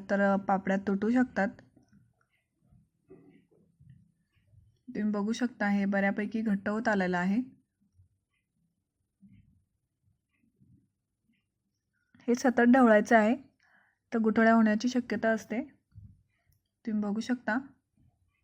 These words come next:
इतपत घट्ट आणि ट्रान्सपरंट झालेलं पाहिजे, म्हणजे त्या पापड्या छान होतात. आपलं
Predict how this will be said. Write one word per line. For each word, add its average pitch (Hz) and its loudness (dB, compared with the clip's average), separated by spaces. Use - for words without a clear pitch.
इतपत 208 -4
घट्ट 247 2
आणि 202 -2
ट्रान्सपरंट 196 -2
झालेलं 202 0
पाहिजे, 196 -4
म्हणजे - -6
त्या 196 -4
पापड्या 190 -2
छान 202 -4
होतात. 196 -4
आपलं 196 -4